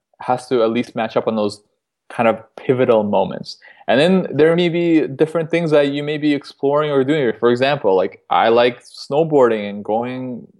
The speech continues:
skiing or surfing or something like that. Mimi's really not into it. So I still do it. I may do it. I may, say, go a week to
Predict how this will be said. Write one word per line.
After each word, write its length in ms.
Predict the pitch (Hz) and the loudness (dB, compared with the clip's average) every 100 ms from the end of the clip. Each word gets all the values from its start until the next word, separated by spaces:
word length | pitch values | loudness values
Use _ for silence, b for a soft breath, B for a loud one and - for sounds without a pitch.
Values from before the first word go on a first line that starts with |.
| _ | _
skiing 380 | - - 190 170 | -16 -4 0 0
or 160 | 104 85 | 0 -2
surfing 540 | - 185 202 143 107 | 0 2 2 2 -2
or 60 | 98 | -2
something 260 | 101 107 | -4 -6
like 180 | 95 98 | -8 -4
that. 380 | 98 82 - b b - | -2 -2 -4 b b -2
Mimi's 400 | 113 151 180 160 | 2 4 4 6
really 200 | 170 170 | 4 6
not 220 | 165 165 | 4 4
into 300 | 214 220 107 | 4 2 0
it. 240 | 65 - _ b b b | -2 -4 _ b b b
So 560 | - 123 123 120 - - | -2 2 4 4 2 -2
I 120 | 113 151 | -2 -2
still 240 | - 143 | -2 -2
do 280 | 113 143 156 | -2 0 2
it. 120 | 110 | 2
I 240 | 104 107 | 2 0
may 220 | 113 123 120 | -2 -6 -4
do 220 | 120 120 | -2 0
it. 60 | |
I 80 | 104 | -2
may, 320 | 117 117 113 - - - - 95 | -2 -2 -4 -8 -20 -20 -16 -10
say, 360 | - 117 113 | 0 2 4
go 680 | 101 113 120 123 123 113 - - | 0 2 4 6 4 2 -4 -8
a 80 | 101 | -2
week 320 | 104 131 131 - | 2 2 0 -2
to 420 | 117 110 104 | 0 2 0